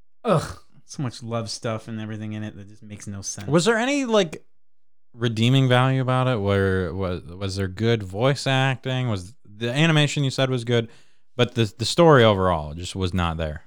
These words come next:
Speaker 1: Yeah, it just, it's unrealistic. You need to, uh, you know.
Speaker 2: What's on, okay.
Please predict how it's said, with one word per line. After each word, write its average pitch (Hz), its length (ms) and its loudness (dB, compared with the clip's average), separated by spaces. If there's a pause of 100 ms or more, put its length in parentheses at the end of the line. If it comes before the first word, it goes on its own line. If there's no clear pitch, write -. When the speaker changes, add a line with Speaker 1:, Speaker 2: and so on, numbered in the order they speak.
(120)
Speaker 1:
Yeah, 139 220 -2
it 139 60 -6
just, 160 300 -8
it's - 240 -8 (100)
unrealistic. 117 720 -2 (520)
You 127 80 -2
need 139 220 4
to, 131 340 2
uh, 107 260 -2 (400)
you 123 120 -4
know. 104 180 -2 (520)
Speaker 2:
What's 202 200 0
on, 226 220 2
okay. 113 420 -2